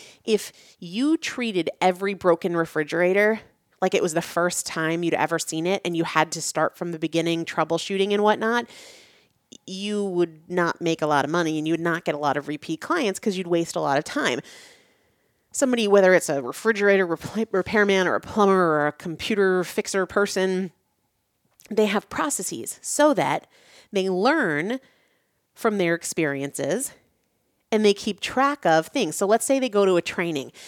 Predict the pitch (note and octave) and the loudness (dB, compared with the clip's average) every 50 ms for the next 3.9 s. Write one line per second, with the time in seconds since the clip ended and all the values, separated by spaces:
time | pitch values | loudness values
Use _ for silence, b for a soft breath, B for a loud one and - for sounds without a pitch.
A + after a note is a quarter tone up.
0 | B B B B G3 G3+ G#3+ A3 A3+ A3+ G#3+ G3+ - - - G#3+ G#3 G3 F#3 E3+ | B B B B 2 2 2 4 4 2 2 2 0 -4 -4 -2 0 0 0 0
1 | E3 E3 - B B B B B B B B B _ - F#3 F#3+ G#3 G3+ G#3 G3+ | -2 -4 -8 B B B B B B B B B _ -8 -2 0 2 2 2 0
2 | G3 F3 F3+ F#3 F#3+ F#3+ F#3+ F#3 F3 E3+ E3+ E3 E3 E3 E3 D#3+ F3 F#3 F#3+ G3 | -2 -4 -4 -2 0 2 2 2 2 2 2 2 2 0 0 -2 0 0 2 4
3 | F#3+ F#3 - F#3 F#3+ G3 F#3+ F#3 - - - G3+ F#3 F#3 F3+ F3 F3 F3 | 4 2 2 2 2 4 4 2 0 0 2 2 4 4 4 2 0 -4